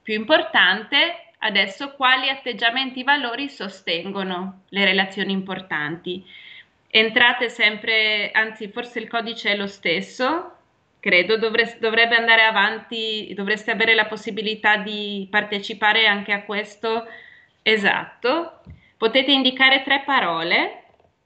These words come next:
ognuno di voi può scegliere tre parole, ecco che arrivano.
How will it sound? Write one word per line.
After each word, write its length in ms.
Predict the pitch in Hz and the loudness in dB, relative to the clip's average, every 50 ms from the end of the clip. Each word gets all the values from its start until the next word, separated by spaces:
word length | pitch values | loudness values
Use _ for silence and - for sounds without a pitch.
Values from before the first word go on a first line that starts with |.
| _ _ _ _ _ _ _ _ _ _ _ _ _ _ _ _ _ _ | _ _ _ _ _ _ _ _ _ _ _ _ _ _ _ _ _ _
ognuno 340 | 226 233 247 269 277 285 277 | 0 2 2 4 4 2 2
di 100 | 214 247 | 0 0
voi 220 | 240 226 277 294 - | 0 2 2 2 2
può 140 | - 254 240 | 0 -2 -2
scegliere 500 | - - 247 247 254 247 240 233 226 - | 0 0 0 2 2 2 2 2 0 0
tre 200 | 240 247 247 240 | 0 0 2 2
parole, 840 | 247 233 220 202 180 175 175 175 196 233 302 349 349 - - _ _ _ _ _ _ _ _ _ _ _ | 2 2 2 2 0 -2 0 2 2 2 2 0 -4 -10 -16 _ _ _ _ _ _ _ _ _ _ _
ecco 380 | - 214 233 233 - 226 214 | 0 0 0 0 -4 -8 -8
che 100 | - 220 | -4 -2
arrivano. 840 | 202 196 - 185 185 175 170 196 202 202 262 311 359 370 - - - | -2 -2 -2 -4 -6 -4 -4 -4 -2 -2 -2 -2 -2 -4 -8 -12 -20